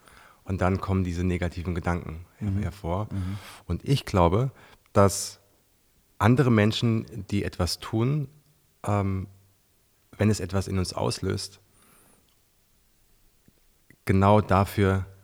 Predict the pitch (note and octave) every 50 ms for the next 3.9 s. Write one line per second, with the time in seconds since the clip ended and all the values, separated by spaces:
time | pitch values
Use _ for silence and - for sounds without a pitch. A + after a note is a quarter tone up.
0 | _ _ - F#2 F#2 F#2 E2+ D#2+ F#2 F#2 - - - F2+ E2+ D#2+ - - E2 C#2+
1 | D#2+ D#2 D2+ D2+ - D#2 D#2 - _ _ _ _ _ _ _ _ _ _ _ _
2 | _ _ _ _ _ _ _ _ _ _ - G2 A2 A#2 G2 A2 F#2+ F#2+ A#2 -
3 | - - B2 A2 G#2+ G2 - A#2 B2 C#3 B2+ - - B2 A2 - - -